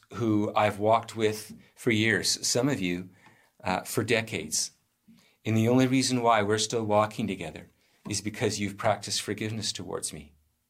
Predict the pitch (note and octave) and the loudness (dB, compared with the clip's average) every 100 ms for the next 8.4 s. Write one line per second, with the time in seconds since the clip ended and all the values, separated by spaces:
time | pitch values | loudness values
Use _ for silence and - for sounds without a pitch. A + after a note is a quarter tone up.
0 | _ _ _ - - B2 B2 C3 C3 A2 | _ _ _ -20 -6 2 4 4 2 0
1 | G#2 A#2 - G#2+ G#2+ G#2 A2+ C3+ A2 G#2+ | 0 -2 -4 -2 0 0 -2 -2 -2 -4
2 | G#2+ G#2 G#2 A2 G#2+ G#2+ G#2 A2+ A2+ A2+ | -4 -6 -2 -2 -2 -4 -4 -6 -6 -10
3 | C3+ F#2+ - _ _ _ _ _ _ _ | -10 -16 -20 _ _ _ _ _ _ _
4 | _ _ _ _ _ _ _ _ _ _ | _ _ _ _ _ _ _ _ _ _
5 | A#2+ B2 A#2+ A2 A2+ A2 A#2 C3 - C3 | -4 -2 -2 2 2 4 2 2 0 -2
6 | A2 A#2+ A#2+ - A2 F2 - - - _ | -4 -4 -4 -2 -2 -2 -4 -8 -12 _
7 | _ _ _ _ _ _ A2 G#2 - B2 | _ _ _ _ _ _ -2 -2 -4 -6
8 | A#2 C3+ C3 | -2 -2 -2